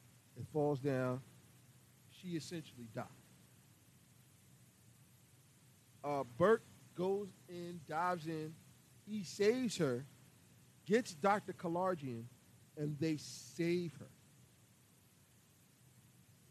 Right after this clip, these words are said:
They bring her back to life, which, in the end, that was Death's, that, that kills Death's design.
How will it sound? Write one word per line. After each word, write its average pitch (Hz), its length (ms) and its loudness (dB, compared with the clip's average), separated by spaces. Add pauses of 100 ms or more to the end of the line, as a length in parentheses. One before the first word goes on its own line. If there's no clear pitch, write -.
(680)
They 143 100 -2
bring 175 300 -2
her 180 100 0
back 156 300 -2
to - 100 -6
life, 135 160 -6 (1120)
which, 269 400 6 (240)
in 185 140 8
the 190 180 8
end, 214 300 10 (1500)
that 135 200 -10
was 151 160 -4
Death's, 175 380 -2
that, 156 240 -2
that 160 180 -2
kills 190 320 12
Death's 185 300 12
design. 196 400 8